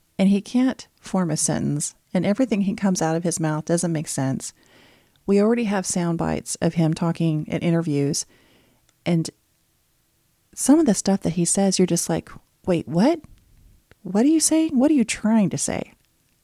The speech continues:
It's really bizarre. And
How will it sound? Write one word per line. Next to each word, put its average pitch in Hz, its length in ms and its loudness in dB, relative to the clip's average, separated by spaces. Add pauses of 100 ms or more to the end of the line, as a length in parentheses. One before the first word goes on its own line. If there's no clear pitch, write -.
(560)
It's - 220 -4
really 226 240 6
bizarre. 160 500 -2 (680)
And 175 260 2